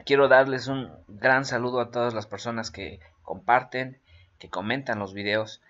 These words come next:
Eh, les, les quiero agradecer mucho y ojalá que todos hagamos un poquito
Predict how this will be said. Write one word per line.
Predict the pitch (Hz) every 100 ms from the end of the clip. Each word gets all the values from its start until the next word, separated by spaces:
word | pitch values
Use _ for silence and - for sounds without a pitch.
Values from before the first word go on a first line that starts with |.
| _
Eh, | 98 95 87 78 _ _ _ _
les, | 92 110 - - -
les | 104
quiero | - 120 117
agradecer | 104 101 117 104
mucho | 95 123 - 151 139 _ - _ _ _ _
y | 110 117 113 110 107 104 95 87 _ _ _ _ _ _ _ _ _ -
ojalá | 104 110 127
que | 127
todos | 120 131 127 120
hagamos | 107 117 123 117 -
un | 139 139
poquito | 120 160 160 139 135